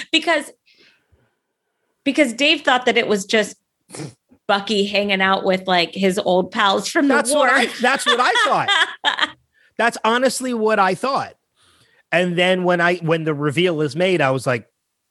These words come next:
Speaker 2: "Oh shit." Like, I, why
Speaker 1: That's
Speaker 2: did I
Speaker 1: not
Speaker 2: not
Speaker 1: the
Speaker 2: pick
Speaker 1: one
Speaker 2: up
Speaker 1: I
Speaker 2: on
Speaker 1: was
Speaker 2: that?
Speaker 1: talking about. I was talking about the other reveal on, on, uh, Falcon's side. The news.
Speaker 2: Oh, yeah. Yep. Yeah. Again,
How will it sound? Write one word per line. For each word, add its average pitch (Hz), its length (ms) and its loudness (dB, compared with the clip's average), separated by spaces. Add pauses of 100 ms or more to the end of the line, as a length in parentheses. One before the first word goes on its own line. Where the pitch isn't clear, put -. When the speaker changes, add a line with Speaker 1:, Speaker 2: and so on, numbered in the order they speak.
(200)
Speaker 2:
"Oh 160 200 -2
shit." 175 500 -4
Like, 120 240 -6
I, 151 380 2 (460)
why 135 180 0
Speaker 1:
That's 262 140 0
Speaker 2:
did 277 80 0
I 254 60 2
Speaker 1:
not - 20 -2
Speaker 2:
not 226 80 -2
Speaker 1:
the 240 40 0
Speaker 2:
pick 214 80 -4
Speaker 1:
one 208 120 -2
Speaker 2:
up 196 60 0
Speaker 1:
I 190 40 0
Speaker 2:
on 190 60 0
Speaker 1:
was 165 120 -2
Speaker 2:
that? - 60 -8
Speaker 1:
talking 190 320 -2
about. 165 220 -2
I 170 100 2
was 196 160 0
talking 190 180 -2
about 165 140 -4
the 175 100 -2
other 170 180 0
reveal 165 380 -2
on, 156 300 -4 (220)
on, 160 240 -6
uh, 180 260 -12 (260)
Falcon's 185 400 -4
side. 151 320 -6 (1040)
The 202 160 0
news. 226 440 2 (1200)
Speaker 2:
Oh, 190 540 2
yeah. 135 440 -2 (440)
Yep. 147 240 -2 (1000)
Yeah. 117 200 -6 (120)
Again, 131 460 -2